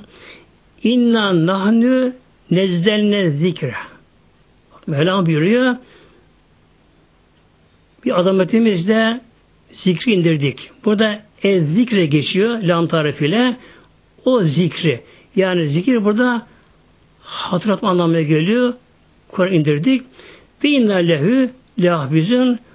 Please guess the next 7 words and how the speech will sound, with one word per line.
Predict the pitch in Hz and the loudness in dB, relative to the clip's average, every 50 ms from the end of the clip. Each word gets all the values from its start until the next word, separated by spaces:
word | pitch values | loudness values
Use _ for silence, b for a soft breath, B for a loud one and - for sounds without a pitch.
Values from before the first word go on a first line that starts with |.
| b b b b _ _ - | b b b b _ _ 0
Onu | 196 220 220 | 2 2 2
yine | 220 214 208 196 185 | 2 2 0 0 0
koruyucusu | - - - 170 180 185 175 175 180 151 - - 262 269 269 262 247 - - _ _ _ _ _ _ _ _ _ _ _ - - | -2 -2 0 0 2 2 2 2 0 0 0 0 0 2 2 0 -2 -4 -8 _ _ _ _ _ _ _ _ _ _ _ -4 -2
biz | 196 170 160 165 | 0 0 2 2
Mevla | 156 147 147 156 165 139 120 | 0 0 0 0 -2 -2 -4
buyuruyor | 117 117 110 107 - - - | -6 -8 -12 -12 -16 -20 -20
bak. | - - - - | -20 -20 -20 -20